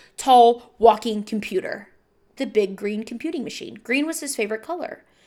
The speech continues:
And as he told this, I learned so much about him. He legit was tall. He legit was wearing a green shirt. He said this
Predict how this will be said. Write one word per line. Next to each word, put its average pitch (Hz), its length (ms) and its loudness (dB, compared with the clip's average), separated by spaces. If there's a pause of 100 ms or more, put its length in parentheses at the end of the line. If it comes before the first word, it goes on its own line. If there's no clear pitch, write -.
(360)
And 233 100 -4
as 269 260 -4
he 480 100 -12
told 214 340 -6
this, - 340 -8
I 240 140 -2
learned 359 340 -8
so - 380 -8
much 220 220 -8
about 165 260 -6
him. 233 280 -14 (720)
He 339 160 -4
legit 220 360 -4
was 208 240 -2
tall. - 380 -8 (200)
He 254 120 -2
legit 220 360 0
was 214 220 0
wearing 202 260 -6
a 202 60 -10
green 196 240 -10
shirt. - 400 -12 (320)
He 285 200 0
said 247 460 -6
this 214 360 -4